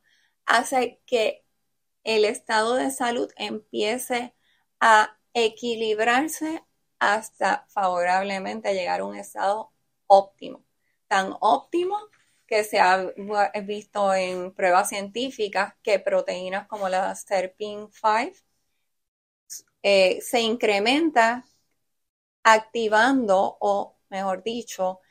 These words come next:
reforzando el sistema inmunológico para hacernos, eh, básicamente, eh, inmunes, eh, al virus del covid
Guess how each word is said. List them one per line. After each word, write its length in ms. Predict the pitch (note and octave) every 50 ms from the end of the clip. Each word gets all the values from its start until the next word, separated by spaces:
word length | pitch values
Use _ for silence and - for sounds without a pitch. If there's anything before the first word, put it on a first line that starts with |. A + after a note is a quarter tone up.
| _ _ _ _
reforzando 800 | B3+ B3 A#3 A#3+ B3+ - A#3+ A3 G#3+ G#3+ - A3+ A3 A#3+ C4 C4
el 100 | C4 C#4
sistema 680 | - B3 A#3 A#3+ - - G3+ G3+ A3 A3+ A3+ A3+ - -
inmunológico 1300 | - A#3 A#3+ B3+ B3+ B3 A#3+ A#3 A3 G#3+ G3+ F#3+ F#3 F3+ F3+ F3+ F#3 F#3 G3 G3+ F#3+ E3+ - E3 - - _ _ _ _ _ _ _ _
para 280 | - A3 G#3+ G#3 G#3 G3+
hacernos, 840 | A3+ - - G#3+ G3 F#3+ F#3+ F#3+ G3 G3+ G#3+ A3+ A#3 A3+ - - - -
eh, 460 | - G3+ G3+ F#3+ F#3 F#3 F3+ - - -
básicamente, 1200 | - G#3+ G3 F#3 F#3+ G3 - G#3 G3+ G#3 G3 G3 G3 G3 G#3+ A3 - G#3 G3 F#3+ F#3 F#3+ - - _ _ _ _ _ _ _
eh, 520 | - G#3 G3 F#3+ F#3 F3+ F3 F#3 - - -
inmunes, 920 | A#3 A#3 G#3+ A3+ A3 - A3+ A#3 A#3 G#3+ F3 - - G3+ G3+ - - - _ _ _ _ _ _
eh, 520 | F#3+ G3 F#3+ F3+ F3 E3+ F3 E3 - _ _ _
al 520 | - G3 F#3+ G3 G#3 A#3+ C4+ C#4+ C#4+ - _ _ _ _ _ _ _ _ _ _ _ _
virus 400 | G3 F#3+ G3+ F#3+ F3+ F#3 G3 G3
del 320 | F#3+ F3+ E3+ F#3 F3+ -
covid 420 | _ - G3 F#3+ G3 A3 C4+ F#4